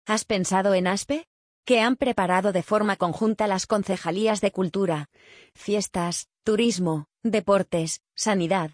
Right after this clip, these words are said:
Igualdad, Juventud e Infancia y Medio Ambiente. El objetivo es volver a dinamizar el municipio y reactivar de forma socioeconómica la localidad después de la crisis del coronavirus.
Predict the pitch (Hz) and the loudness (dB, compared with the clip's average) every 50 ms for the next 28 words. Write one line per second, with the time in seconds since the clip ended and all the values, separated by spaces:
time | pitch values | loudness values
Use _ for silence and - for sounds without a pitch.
0 | _ _ _ - 226 196 160 185 170 165 160 175 165 156 147 147 - - _ _ | _ _ _ -2 0 2 2 2 2 2 0 -2 -2 -2 -6 -8 -14 -20 _ _
1 | _ - _ _ _ - - - 226 202 202 202 190 - 240 247 214 202 202 196 | _ -20 _ _ _ -8 -4 -2 0 0 0 0 0 0 0 0 2 2 2 2
2 | 190 185 - 240 247 247 - - 233 196 190 180 196 214 190 202 180 180 190 185 | 0 0 0 0 0 0 0 0 0 0 2 2 0 0 0 2 2 2 2 2
3 | 170 165 151 147 143 - 156 143 139 - _ _ _ _ _ _ _ - 240 233 | 0 0 0 -2 -2 -2 -4 -6 -8 -10 _ _ _ _ _ _ _ 0 2 2
4 | 214 202 185 - - 220 202 - 277 240 247 226 220 226 190 180 190 180 175 202 | 4 2 2 0 -2 -4 -2 0 0 2 4 4 2 2 2 2 0 2 2 2
5 | 214 214 202 185 202 202 180 170 165 156 - 214 220 226 214 214 214 202 190 180 | 2 2 2 0 0 0 0 0 0 -2 0 0 0 0 0 0 0 0 0 0
6 | 160 147 - 208 202 - 185 170 151 139 143 - _ _ - - - - - - | -2 -2 -2 -4 -4 -2 -2 -2 -2 -2 -4 -8 _ _ -20 -20 -20 -20 -20 -20
7 | _ _ _ _ - 247 233 226 226 214 208 - - 208 185 202 233 254 233 247 | _ _ _ _ -2 0 2 4 2 2 2 0 -2 -2 0 0 -2 -2 -2 -2
8 | - - 214 208 202 196 185 - 226 208 - - 202 196 190 - 175 160 170 196 | 0 0 0 0 0 0 0 0 0 0 0 2 2 2 2 2 0 0 0 0
9 | 214 214 202 - 220 208 196 175 175 175 - 175 170 160 151 185 196 202 165 175 | 0 0 0 0 0 0 2 2 2 0 0 0 0 0 0 0 0 0 0 -2
10 | 180 - - - 240 226 196 214 202 175 - - 208 233 208 - 208 190 170 196 | -2 -2 -2 -2 -2 0 0 0 0 0 -2 -2 -2 -2 -2 0 -2 0 0 0
11 | 190 180 - 190 170 165 170 170 160 180 180 156 151 151 143 - - - - | 0 0 0 0 0 0 0 0 0 0 0 0 -2 -2 -4 -8 -10 -12 -14